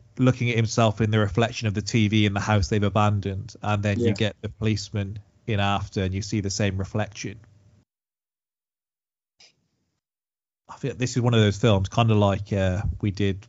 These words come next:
Speaker 1: with The Godfather, et cetera, where I think you could, there's so many things you could speak about here, so I'm sure, I mean, I don't wanna jump ahead, but I think we may have an opportunity to speak about this one again. Um,
Speaker 2: Presumptuous.
Speaker 1: Well,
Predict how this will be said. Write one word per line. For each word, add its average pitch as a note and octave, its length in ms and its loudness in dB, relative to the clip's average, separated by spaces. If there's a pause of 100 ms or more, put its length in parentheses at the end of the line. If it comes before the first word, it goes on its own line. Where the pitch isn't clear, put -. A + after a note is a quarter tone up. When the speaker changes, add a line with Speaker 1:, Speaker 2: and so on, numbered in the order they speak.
Speaker 1:
with G2 300 -2
The G#2 80 -4
Godfather, G2 580 0
et - 120 -8
cetera, G2 280 -6
where G2 180 0
I G2+ 100 -2
think A#2+ 180 -6
you G2+ 100 -2
could, F#2+ 240 -4 (180)
there's G2 140 -4
so C3+ 160 6
many A2 140 2
things G#2 260 -4
you G#2 60 -4
could - 100 -8
speak G2+ 280 -2
about F2+ 200 -2
here, F#2 220 -6
so F#2+ 340 -6 (100)
I'm G2 100 -6
sure, F#2+ 380 -2 (1300)
I G#2 60 -6
mean, F#2+ 120 -2
I F#2+ 60 0
don't G2 180 -4
wanna F#2 240 -6 (240)
jump G2 260 -2
ahead, F#2+ 340 -4
but F2+ 180 -8 (240)
I G#2 60 0
think A2 180 0
we G2+ 80 0
may G#2 120 4
have G2 100 4
an F#2+ 80 -2
opportunity F#2+ 400 -2
to - 80 -8
speak G2 260 -4
about F2+ 160 -6
this F#2 160 -6
one G2 80 -4
again. F#2+ 360 -4 (840)
Um, G2+ 320 -2 (920)
Speaker 2:
Presumptuous. G#2+ 640 -6 (760)
Speaker 1:
Well, F#2 260 0